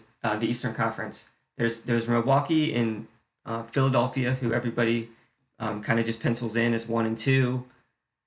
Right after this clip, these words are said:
Then you got Boston, um, Toronto, probably, if you're looking at the national media, um, Brooklyn,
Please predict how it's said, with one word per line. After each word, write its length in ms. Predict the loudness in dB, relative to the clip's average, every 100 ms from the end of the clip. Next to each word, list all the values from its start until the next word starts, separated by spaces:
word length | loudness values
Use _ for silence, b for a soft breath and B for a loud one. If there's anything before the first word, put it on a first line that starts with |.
| _
Then 800 | 0 2 4 4 4 2 2 -2 -8 _
you 140 | -2
got 360 | 2 2 0 -4 -14 _ -2
Boston, 1000 | 2 4 2 0 0 2 2 0 -4 -6 _ _ _ _ -8
um, 600 | -4 -2 -2 -4 -6 -10 _ _ -20 _ _ _ _ _ _ _ _ _ _ _
Toronto, 580 | -2 0 4 4 4 4
probably, 480 | 2 0 2 2 0
if 100 | 0
you're 80 | 0
looking 300 | 0 0 -4
at 100 | -2
the 60 |
national 360 | -2 -2 -2 -2
media, 540 | 0 0 0 -2 -4 -8 _ _ _ _ _ _ -4
um, 460 | -2 -2 -4 -6 -12
Brooklyn, 760 | 0 2 2 2 2 4 2